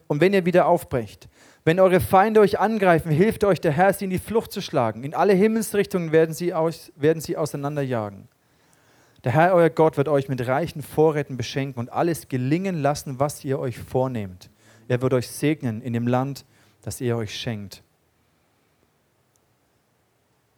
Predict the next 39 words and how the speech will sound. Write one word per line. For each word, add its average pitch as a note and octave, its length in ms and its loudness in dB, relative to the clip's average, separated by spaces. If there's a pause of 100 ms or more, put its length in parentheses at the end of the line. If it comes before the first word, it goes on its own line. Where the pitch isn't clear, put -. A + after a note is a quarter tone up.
(440)
Also C3 160 -4
es B2 80 -6
kommen E3 200 -2
noch E3 100 2
viel E3+ 180 -2
mehr D#3 220 2
solche D3+ 220 -4
Sachen. B2+ 300 -4
Klar D3+ 260 4
ist D#3 120 -2
es C#3+ 80 -8
in D#3+ 120 -6
dem C3+ 120 -4
Kontext E3 520 -2
von C3+ 140 -4
Menschen, C#3+ 340 -4
wie C#3+ 60 -4
sie C3+ 100 -6
damals C3 420 -2
ge-, B2 420 -2
gelebt B2+ 400 -4
und B2 80 -8
gearbeitet C3 520 -4
haben. G2 260 -8 (380)
Aber A2+ 120 -2
das A#2 160 -4
Gleiche D3 320 0
gilt C3+ 240 -8
heute C#3+ 240 -2
für - 120 -8
unseren C#3 260 -8
Kontext, A2+ 540 -12
dass A2+ 160 -6 (240)
das A#2+ 260 -8
Werk D#3+ 260 2
unserer C#3 220 -6
Hände B2+ 460 -4 (260)
gesegnet B2+ 480 -6
ist, - 300 -14